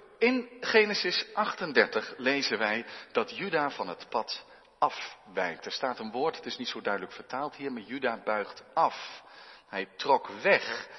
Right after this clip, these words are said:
Letterlijk staat daar buigt af. En datzelfde woord komt in vers zestien nog een keer voor, waar hij van de weg afbuigt om naar deze, denkt hij, prostituee of huurt, eh, hoer te gaan. En dat blijkt dan Tamar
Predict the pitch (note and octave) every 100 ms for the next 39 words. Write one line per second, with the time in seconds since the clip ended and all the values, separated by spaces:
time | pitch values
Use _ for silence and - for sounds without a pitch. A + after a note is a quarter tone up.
0 | - B2 B2 A#2+ - A#2 G#2+ G2 F2+ G#2+
1 | G2 - - F#3+ D#3 - - - - F#2+
2 | - F#3+ G3 D#3+ D3 D3 D3 - B2 A2
3 | - G2 - E2 - - - - D#3 C3+
4 | - - - C#3 A#2+ G#2+ G#2 F#2+ A2 G#2
5 | G#2 G2+ G2 F2+ A2 F#2+ F#2+ B2 A#2+ G2+
6 | - - A#2 - - G#2 G#2 G#2 - -
7 | - - - - - - G2+ G#2 - G2+
8 | F#2+ F#2 F#2+ F#2+ G2+ F2+ - - - -
9 | F#2 F2 G2 - F#2 - G2 - F2 F2
10 | F2+ F2 - - - - A2+ C#3 D#3 -
11 | - - G#2 F#2 D3+ - - F2 F#2+ -
12 | - - F#2+ E2 F2 E2+ - F2+ G2 -
13 | - A#2+ A2 F#2+ D#2+